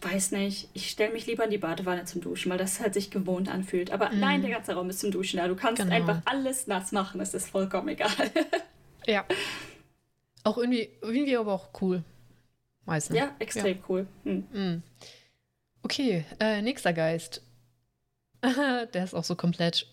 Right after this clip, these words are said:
Speaker 2: random. Nuri Kabe. Das ist eine Wand. Die ist unsichtbar, kann sich aber bewegen. Am liebsten nachts, um dir im Weg zu stehen. Und du dagegen läufst, obwohl sie unsichtbar ist.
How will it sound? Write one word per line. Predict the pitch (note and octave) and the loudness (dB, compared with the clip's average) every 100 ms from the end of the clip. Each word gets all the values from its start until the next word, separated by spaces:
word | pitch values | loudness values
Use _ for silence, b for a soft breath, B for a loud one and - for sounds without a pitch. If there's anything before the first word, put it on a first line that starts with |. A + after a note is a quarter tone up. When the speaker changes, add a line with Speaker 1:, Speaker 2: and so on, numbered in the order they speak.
| - - | -18 -4
Speaker 2:
random. | F3+ E3+ D#3+ F3 | 0 0 0 0
Nuri | A3 A#3+ A3+ | 0 0 -2
Kabe. | - A3+ F3 F3 F3 - _ - | -2 0 2 0 -4 -12 _ -2
Das | A3+ B3+ | 0 0
ist | B3 - - - | -4 -8 -14 -4
eine | F#3 A3+ G3+ | -2 0 0
Wand. | D#3+ E3+ - b b b _ | 0 -4 -10 b b b _
Die | - F#3 B3+ | -4 0 2
ist | C#4 - | 0 0
unsichtbar, | F#3 E3 D#3 - D#3 G3 - - _ _ b b - | 2 2 0 -2 -2 -2 -6 -20 _ _ b b -4
kann | G3 F3+ | 0 2
sich | F#3 F#3+ | 2 0
aber | G3+ | 0
bewegen. | G#3+ A3 A3+ F3+ D#3 - - _ _ - | 2 2 0 0 -4 -6 -20 _ _ 0
Am | F3 | 0
liebsten | D#3 D#3 - G3+ G#3+ | 2 -2 -2 -2 0
nachts, | - - - - _ _ - | -2 -4 -12 -12 _ _ 0
um | F#3+ F#3 A#3+ - _ _ _ _ _ _ _ _ _ - | 2 2 -2 -12 _ _ _ _ _ _ _ _ _ 0
dir | |
im | A#3+ | 2
Weg | A3 - | 0 -2
zu | E3 | -6
stehen. | - E3 D#3 - _ - | -2 -2 -2 -8 _ 0
Und | F#3+ | 2
du | F#3 | 2
dagegen | G3 F#3 B3 F3+ | 0 2 2 2
läufst, | D#3 - - - - _ _ _ | 2 0 -4 -10 -18 _ _ _
obwohl | G3 E3 E3 | 0 2 0
sie | - | 0
unsichtbar | C4 F#3 - - | 2 2 0 -6
ist. | D#3 - | -4 -6